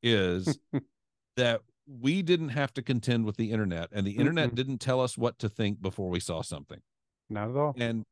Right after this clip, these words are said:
Speaker 1: you know, so when I watched Star Wars Holiday Special, I did not know it was a terrible thing that was the worst thing that was ever made. I loved it. When I saw Temple of Doom, I didn't know it was dark. Same thing with Empire Strikes Back. Everybody,
Speaker 2: Oh,
Speaker 1: "Oh,
Speaker 2: yeah.
Speaker 1: it's such a,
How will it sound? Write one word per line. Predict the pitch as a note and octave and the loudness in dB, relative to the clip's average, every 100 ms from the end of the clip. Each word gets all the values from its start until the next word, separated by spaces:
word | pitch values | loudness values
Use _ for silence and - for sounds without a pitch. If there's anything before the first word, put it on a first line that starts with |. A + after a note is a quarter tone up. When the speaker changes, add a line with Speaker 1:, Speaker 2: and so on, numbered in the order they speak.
| - | -10
Speaker 1:
you | C3+ C#3+ | -4 0
know, | A#2 A#2+ A#2+ | 2 0 -4
so | - C3 | 0 2
when | A#2+ | 4
I | D3 | 4
watched | F3 D#3+ B2 | 4 2 2
Star | - C3 | 0 0
Wars | C3+ B2 | 2 0
Holiday | B2+ B2+ A#2+ | 0 0 -2
Special, | A2 - A2 A#2+ | -4 -4 -2 -2
I | - A#2+ | 0 0
did | D3+ | 2
not | B2+ B2+ | 0 0
know | B2+ C3+ | 2 0
it | B2+ | 0
was | A#2 | -4
a | |
terrible | G#2 A#2 A2 G#2+ | -2 0 0 -2
thing | - A2 G#2 | -2 -2 -2
that | |
was | F#2+ | -2
the | G2+ | -4
worst | G2+ G2 | -2 -2
thing | A2 G2 | -2 -2
that | F2+ | -2
was | F#2 | -2
ever | F#2 F#2 | 0 2
made. | F2 E2 - | 0 -2 -2
I | G#2 A2 A2 - | 0 2 0 -2
loved | G2 G#2+ B2 A2 | -4 0 0 -2
it. | D2+ _ _ _ _ _ | -10 _ _ _ _ _
When | A2 A2+ | -6 -4
I | A2 A#2+ C3 | -4 -2 -2
saw | B2 - B2+ B2 | -2 -2 0 0
Temple | - C3 C3+ | -2 -2 -4
of | A#2 | -2
Doom, | A#2 D#3 C#3 B2+ - | 0 2 2 0 0
I | G#2+ | 0
didn't | C3 B2+ | 0 2
know | B2+ D3+ C#3+ | 4 4 4
it | - | 0
was | G#2+ | -6
dark. | F#2+ A#2 G2 | -4 -2 0
Same | G2 A#3 | 0 0
thing | B3+ A3+ | 2 2
with | C3+ | 4
Empire | C3+ B2+ G#2+ | 4 4 2
Strikes | A#2+ G2 | 2 0
Back. | - D#3+ A#2+ | 2 0 2
Everybody, | A#2 C3 | 2 4
Speaker 2:
Oh, | |
Speaker 1:
"Oh, | C#3+ | 6
Speaker 2:
yeah. | G#3 | 4
Speaker 1:
it's | D3 | 2
such | D3 - | -4 -4
a, | G2+ | -8